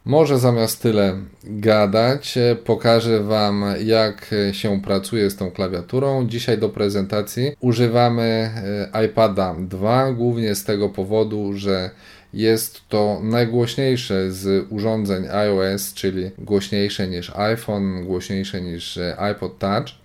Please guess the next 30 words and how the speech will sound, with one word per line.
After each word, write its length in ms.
Przy 160
okazji 720
wspomnę 500
może 460
o 320
konkursie, 840
w 60
którym 380
można 760
wygrać 420
właśnie 340
takiego 420
iPada. 560
Konkurs 680
organizuje 680
firma 340
Utilitia, 800
która 380
zajmuje 420
się 240
badaniem 540
dostępności 800
stron 420
internetowych. 840
W 80
konkursie 560
są 420
do 160
wygrania 680
trzy 380